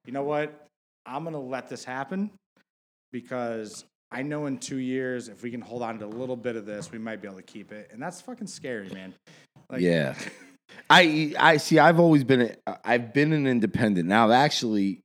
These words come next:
Speaker 2: because of Trump, I hate this fucker so much. And,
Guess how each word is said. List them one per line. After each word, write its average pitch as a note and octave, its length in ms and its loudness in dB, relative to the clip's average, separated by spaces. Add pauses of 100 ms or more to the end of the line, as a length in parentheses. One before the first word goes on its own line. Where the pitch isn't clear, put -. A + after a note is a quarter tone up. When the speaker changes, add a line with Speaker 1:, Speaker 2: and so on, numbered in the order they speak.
Speaker 2:
because A#2 500 0
of F#2 140 -6
Trump, A2 440 -4 (500)
I E2+ 100 -2
hate G#2 280 2
this G2 180 -4
fucker F#2+ 380 -4
so G2 200 -2
much. F#2 420 -4 (520)
And, G2 420 4